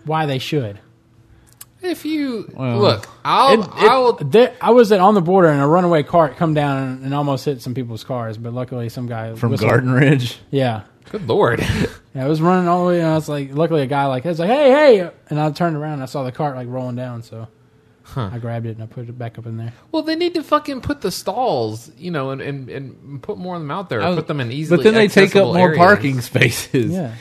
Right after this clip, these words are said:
Speaker 3: I have a
Speaker 1: There's
Speaker 3: four,
Speaker 1: usually one per row, and, like,
Speaker 3: there's
Speaker 1: usually within four or five.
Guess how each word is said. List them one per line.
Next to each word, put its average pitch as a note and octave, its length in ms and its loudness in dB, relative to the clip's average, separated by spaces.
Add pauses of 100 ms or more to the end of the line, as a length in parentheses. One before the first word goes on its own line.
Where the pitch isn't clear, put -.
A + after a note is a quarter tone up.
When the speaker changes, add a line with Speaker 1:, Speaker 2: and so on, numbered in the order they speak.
(180)
Speaker 3:
I F3 120 8
have F3+ 140 8
a D#3+ 160 4
Speaker 1:
There's B3 140 6
Speaker 3:
four, D#4+ 100 6
Speaker 1:
usually D#3+ 320 10
one G#3 160 8
per G3 180 6
row, D3+ 380 6
and, C3+ 160 2
like, C#3 80 4
Speaker 3:
there's D3+ 200 10
Speaker 1:
usually D3+ 200 4
within C#3 240 0
four D3 260 0
or B2+ 60 0
five. C3 580 -6